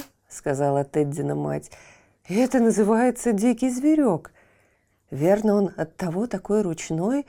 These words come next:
что мы были добры к нему". "Мангусты все такие", сказал ее муж. "Если Тедди не станет поднимать его с полу за хвост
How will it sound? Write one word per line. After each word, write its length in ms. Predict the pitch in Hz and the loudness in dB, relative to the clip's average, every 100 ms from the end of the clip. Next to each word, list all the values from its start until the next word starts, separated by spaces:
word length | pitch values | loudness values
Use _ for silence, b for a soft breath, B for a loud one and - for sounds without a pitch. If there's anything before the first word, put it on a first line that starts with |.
| B B | B B
что 260 | - - 165 | -14 -4 -2
мы 320 | 147 160 226 | -2 -2 -2
были 360 | 202 220 226 202 | 2 2 4 2
добры 460 | 156 143 143 180 | 2 0 -2 -6
к 180 | 294 - | -8 -4
нему". 360 | 311 220 143 135 _ _ _ _ _ _ _ _ _ _ _ _ _ - | -4 -4 -8 -12 _ _ _ _ _ _ _ _ _ _ _ _ _ -4
"Мангусты 580 | 170 254 415 415 - 359 | -2 2 2 0 0 -2
все 300 | - 277 359 | 0 -4 -2
такие", 640 | - 127 - 131 123 - | -2 -4 -4 -4 -4 -6
сказал 520 | - - 123 127 127 | -14 -10 -6 -4 -2
ее 160 | 135 135 | -4 -4
муж. 480 | 123 113 - - _ b b b b b b b _ | -6 -8 -12 -16 _ b b b b b b b _
"Если 360 | 180 240 - 208 | 2 2 4 -2
Тедди 380 | - 208 190 151 | 2 2 2 2
не 140 | 139 | 2
станет 460 | - - 220 185 - | 0 -4 0 -2 -2
поднимать 560 | 135 135 143 170 185 | -2 0 0 0 0
его 160 | 143 147 | -2 -2
с 80 | - | -4
полу 320 | - 170 139 | 0 2 2
за 140 | 127 | 0
хвост 500 | 123 131 196 302 - | -4 0 2 2 -2